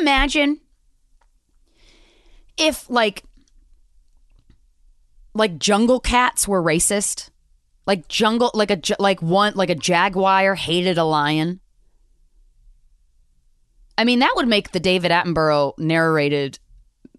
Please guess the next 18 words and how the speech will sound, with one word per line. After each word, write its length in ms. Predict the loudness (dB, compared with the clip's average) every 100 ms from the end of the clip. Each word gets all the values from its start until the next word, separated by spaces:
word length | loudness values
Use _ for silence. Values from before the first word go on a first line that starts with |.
| -10
nature 400 | -4 -2 -2 -2
documentaries 920 | -4 -4 -4 -4 -4 -4 -6 -8 -12 -18 _ _ _ _ _ _ _ _ _ -20 -20 -18
like 280 | -8 -6
a 60 | -2
reality 500 | 0 2 2 -2 -4
show. 400 | -8 -8 -10 -14 _ _ -20 _ _ _ _ _ _ _ -20 _ _ _ _ -20 _
The 60 | -14
jaguar 480 | -12 -10 -10 -10
is 120 | -10 -12
approaching 440 | -12 -10 -10 -10
the 60 | -12
cliff. 440 | -12 -12 -14 -20 _ _ _ _ _ _ _ -20 _ _ _ _ _ -20 _ _ _ _
He 100 | -16
turns 260 | -14 -12
back 280 | -12 -12 -14
to 80 | -16
get 140 | -16
a 120 | -16